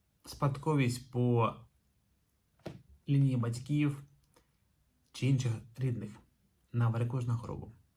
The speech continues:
якщо у вас болять ноги, якщо у вас є хоча б ось така судинна сітка,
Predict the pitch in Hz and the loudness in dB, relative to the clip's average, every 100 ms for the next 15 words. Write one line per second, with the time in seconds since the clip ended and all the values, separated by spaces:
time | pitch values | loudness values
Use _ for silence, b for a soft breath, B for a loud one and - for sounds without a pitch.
0 | _ 127 - - 196 214 - 123 127 147 | _ -10 -8 -2 2 2 2 0 2 2
1 | - - 113 104 107 110 101 92 80 - | 0 -6 -8 -6 -6 -6 -8 -10 -12 -20
2 | _ b b b b b 120 - 202 208 | _ b b b b b -6 -2 2 4
3 | 143 143 - 135 139 143 - - - - | 4 2 0 2 4 2 0 -12 -12 -2
4 | 135 - 143 143 117 - - 180 196 - | 0 0 2 2 2 -4 0 2 2 -2
5 | 120 117 113 120 123 - - - - 110 | -4 -4 0 0 -2 -6 -16 -14 -4 -4
6 | 110 104 104 - - - | -2 -6 -8 -12 -16 -18